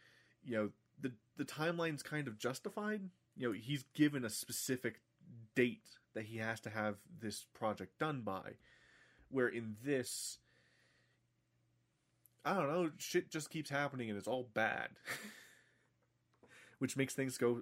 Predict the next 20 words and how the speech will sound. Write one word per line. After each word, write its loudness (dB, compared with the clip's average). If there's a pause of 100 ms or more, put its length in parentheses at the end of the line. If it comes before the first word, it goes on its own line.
a 0
lot -2
faster. -4 (1000)
It's 0
a, 4 (120)
it's -2
not 2 (340)
even, -2
like, -2
a -4
short -2
book. 2 (840)
The 0
book 2 (100)
is 4 (420)
three, -2 (100)
I -14
think -10
three -8
hundred, -6